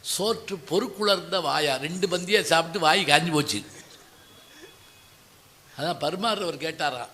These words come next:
"நீ போன பந்தியில உட்கார்ந்துருந்த இல்லைன்னு?" கேட்டுக்காரு. அவன் சொன்னான், "அண்ணே, உங்களுக்கு ஞாபக சக்தி அதிகம், எனக்கு ஜீரண சக்தி அதிகம்.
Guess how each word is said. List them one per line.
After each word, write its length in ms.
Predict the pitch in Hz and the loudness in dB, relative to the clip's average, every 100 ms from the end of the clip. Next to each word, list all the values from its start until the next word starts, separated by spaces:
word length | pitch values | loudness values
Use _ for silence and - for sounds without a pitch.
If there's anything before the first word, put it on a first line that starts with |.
| - | -14
"நீ 120 | 151 | -16
போன 340 | 147 160 190 | -8 -6 -6
பந்தியில 380 | 175 185 196 180 | -6 -8 -6 -6
உட்கார்ந்துருந்த 440 | 180 180 170 143 160 | -2 -2 -4 -8 -6
இல்லைன்னு?" 340 | 147 147 139 | -4 -6 -6
கேட்டுக்காரு. 360 | 120 123 113 - - - - - - - - | -8 -4 -4 -6 -14 -18 -20 -20 -20 -20 -16
அவன் 180 | 120 139 | -12 -10
சொன்னான், 340 | 143 143 135 - - 117 | -8 -6 -8 -8 -18 -12
"அண்ணே, 300 | 131 135 135 - - _ _ - - | -8 -8 -10 -20 -20 _ _ -20 -12
உங்களுக்கு 440 | 139 175 180 160 | -6 -4 -4 -6
ஞாபக 380 | 160 135 170 196 | -6 -2 -2 -2
சக்தி 360 | - 143 156 139 | -6 -6 -4 -4
அதிகம், 360 | 110 101 101 - - 262 - 330 - 262 - - 214 - 254 - - - - | -4 -10 -14 -18 -20 -14 -10 -10 -8 -12 -12 -12 -14 -12 -14 -14 -16 -16 -8
எனக்கு 300 | 135 165 160 | -8 -6 -8
ஜீரண 420 | 127 156 196 190 | -4 -2 -2 -2
சக்தி 360 | 160 151 - 147 | -2 0 0 2
அதிகம். 340 | 127 110 95 | 0 0 -4